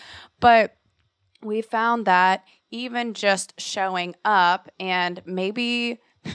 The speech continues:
maybe we don't create the best show that we've ever done, or maybe I don't create the most profound Instagram post for our social media, or maybe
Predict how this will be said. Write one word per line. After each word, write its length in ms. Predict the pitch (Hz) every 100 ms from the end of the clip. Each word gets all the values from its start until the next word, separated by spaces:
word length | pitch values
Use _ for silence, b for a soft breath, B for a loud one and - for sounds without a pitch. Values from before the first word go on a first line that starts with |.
| - -
maybe 280 | 175 285
we 100 | 269
don't 340 | 226 208 240 - _ _
create 480 | - 220 202 196 -
the 100 | 190
best 280 | 180 180 180
show 260 | - 180 180
that 180 | 170
we've 180 | 175 170
ever 240 | 170 175 170
done, 560 | 170 170 165 160 156
or 320 | - 165 165
maybe 480 | 170 175 185 196 190 -
I 180 | 175 185
don't 160 | 185
create 360 | - 190 185 -
the 60 |
most 380 | 180 175 175 -
profound 500 | 185 175 175 180 180
Instagram 560 | - 180 - 180 160 165
post 440 | - 165 170 -
for 400 | - 160 165 160 B B B
our 80 | -
social 400 | 190 180 175 185
media, 520 | 190 233 226 190 170 156
or 160 | 165
maybe 480 | 170 170 180 196 202